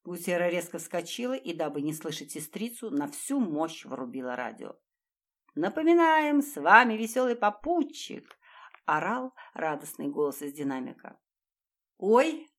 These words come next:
а вы все здесь? Дайте нам что-нибудь съесть, мы голодные!» влетела на кухню Аллочка, сдирая на ходу шубу. Аллочке заказал ее любимый Толик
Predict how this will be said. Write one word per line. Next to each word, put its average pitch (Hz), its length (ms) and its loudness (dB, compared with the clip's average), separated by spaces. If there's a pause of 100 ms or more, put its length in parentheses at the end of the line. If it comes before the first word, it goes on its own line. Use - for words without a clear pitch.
(160)
а 196 180 8
вы 220 160 4
все 220 240 0
здесь? 226 540 -4 (160)
Дайте 196 480 2
нам 175 160 -4
что-нибудь 180 440 -4
съесть, 175 360 -6
мы 190 240 -2
голодные!» 165 960 0
влетела 151 480 -8
на 151 160 -6
кухню - 400 -12
Аллочка, 247 520 -2
сдирая 147 380 -6
на 131 100 -6
ходу - 280 -14
шубу. - 420 -20 (1200)
Аллочке 311 680 0
заказал 233 480 0
ее 226 140 2
любимый 208 360 0
Толик 285 520 -2